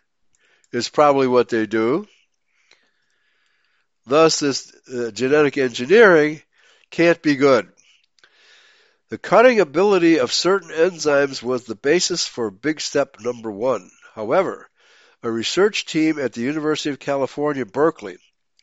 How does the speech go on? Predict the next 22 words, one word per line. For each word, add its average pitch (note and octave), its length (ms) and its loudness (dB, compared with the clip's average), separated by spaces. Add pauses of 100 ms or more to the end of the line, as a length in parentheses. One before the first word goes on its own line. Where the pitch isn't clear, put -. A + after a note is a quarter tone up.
(640)
realized C3 600 2
that B2 180 2
if A#2 140 -4
the A2+ 100 -8
cutting G#3 380 -2
function D#3+ 480 -6
of A#2+ 120 -6
a, G2+ 80 -10 (200)
in B2 160 -8
a G#2 80 -8
crispr D#3 640 -2
enzyme C3 500 -4
was G2+ 200 -14
guided D#3+ 440 0
by C3 200 0
a, G#2 200 -4
the G#2+ 100 -12
fragment D#3+ 520 -2
encoded C3+ 560 -4
in A2 120 -6
the G#2 60 -8
mugshot, A2 600 -4